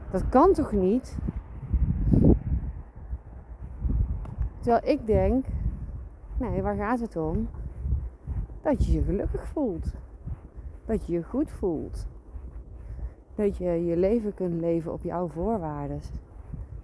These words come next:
En dat je je succes kunt nastreven op basis wat succes voor jou betekent.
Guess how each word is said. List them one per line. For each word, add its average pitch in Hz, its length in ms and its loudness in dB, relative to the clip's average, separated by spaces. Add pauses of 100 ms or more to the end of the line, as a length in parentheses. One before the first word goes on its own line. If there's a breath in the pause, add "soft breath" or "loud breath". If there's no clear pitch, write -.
(260 loud breath)
En 180 120 0
dat 185 220 0
je 175 100 0
je 175 100 2
succes 196 480 0
kunt 170 220 -2
nastreven 160 640 -4
op 160 80 -2
basis 151 380 -2
wat - 160 -2
succes 185 460 -4
voor 160 120 -6
jou 156 200 -2
betekent. 160 680 -4